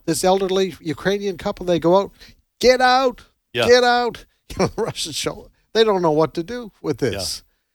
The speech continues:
Speaker 2: Yeah.
Speaker 1: It, it's just, it's absolutely amazing what's happening. The sympathy of, of most in the world is certainly with the Ukrainians, which is why still they don't understand why, uh,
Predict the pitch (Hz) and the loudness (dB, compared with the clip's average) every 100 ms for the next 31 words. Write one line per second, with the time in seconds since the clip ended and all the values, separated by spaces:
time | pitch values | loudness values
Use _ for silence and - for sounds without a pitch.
0 | _ - 220 - 196 - - 226 220 - | _ -2 -2 -2 -4 -4 -8 -10 -8 -8
1 | - - _ - 190 143 - - - - | -10 -20 _ -20 -12 -10 -10 -12 -10 -8
2 | 196 190 185 175 151 151 175 196 180 151 | -6 -8 -6 -4 -4 -4 -6 -6 -8 -8
3 | 131 - 165 180 165 139 120 _ _ 165 | -6 -6 -6 -6 -8 -8 -12 _ _ -4
4 | 147 226 226 226 190 160 127 - 135 120 | -2 -4 -4 -4 0 0 -2 -6 -4 -4
5 | - 139 156 175 - 147 123 113 127 127 | -8 0 2 2 -2 -8 -6 -4 0 0
6 | 120 - 117 - 160 127 113 113 - 120 | -2 -6 -8 -6 -6 -8 -10 -12 -10 -12
7 | 92 135 135 113 85 - - _ _ _ | -8 -6 -6 -8 -12 -16 -20 _ _ _
8 | _ - 135 135 - 156 160 156 - - | _ -10 -6 -8 -2 2 4 2 -4 -4
9 | 160 147 123 117 113 131 - 135 127 120 | 0 0 0 -4 -2 -4 -4 -8 -8 -10
10 | - 139 127 120 110 113 - | -8 -6 -6 -6 -8 -8 -8